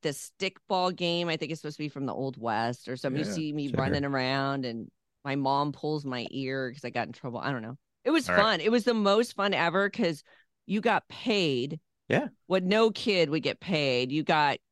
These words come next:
Speaker 1: craft food. And then, like, I went and hung out 'cause Kenny Rogers was there and I went and talked to him for a while. And it wa-, it was just awesome.
Speaker 2: That's awesome. I'm,
Speaker 3: Did
Speaker 1: Yeah.
Speaker 2: I'm watching that movie now.
Speaker 3: I'm
Speaker 1: Yeah.
Speaker 3: gonna, I was
Speaker 1: <laughs>
Speaker 3: gonna look it up. <laughs>
Speaker 1: Yes.
Speaker 2: It's gotta be here, right?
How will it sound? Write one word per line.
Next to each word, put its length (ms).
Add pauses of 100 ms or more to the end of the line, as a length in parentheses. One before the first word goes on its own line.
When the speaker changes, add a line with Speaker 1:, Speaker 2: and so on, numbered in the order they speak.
(200)
Speaker 1:
craft 500
food. 460
And 100
then, 180
like, 300
I 120
went 180
and 80
hung 260
out 300
'cause 180
Kenny 220
Rogers 520
was 100
there 160
and 100
I 40
went 160
and 60
talked 300
to 100
him 240
for 160
a 60
while. 460
And 200 (800)
it 60
wa-, 80
it 140
was 120
just 280
awesome. 540 (280)
Speaker 2:
That's 220
awesome. 460 (260)
I'm, 60
Speaker 3:
Did 80
Speaker 1:
Yeah. 120 (180)
Speaker 2:
I'm 140
watching 300
that 120
movie 240
now. 280 (100)
Speaker 3:
I'm 160
Speaker 1:
Yeah. 100
Speaker 3:
gonna, 220
I 80
was 400
Speaker 1:
<laughs> 100
Speaker 3:
gonna 220
look 160
it 80
up. 320
<laughs> 20 (400)
Speaker 1:
Yes. 360 (200)
Speaker 2:
It's 160
gotta 260
be 200
here, 180
right? 260